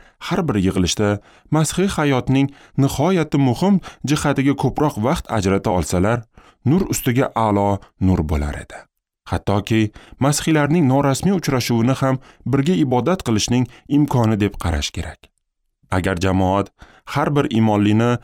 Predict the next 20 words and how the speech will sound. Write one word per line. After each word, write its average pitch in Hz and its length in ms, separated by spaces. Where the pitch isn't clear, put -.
har - 220
kuni 156 240
ibodat 127 440
qilishga 127 360
chaqiriq - 440
bilan 120 300
birga 127 320
kichik - 360
guruhlarning 123 600
haftalik 156 540
ibodat 143 440
yig'ilishlarini 117 760
o'z 185 280
faoliyatining 120 720
rejasiga 131 580
kiritsa, 123 460
dono 143 440
ish - 220
tutgan 90 400
bo'lardi. 73 400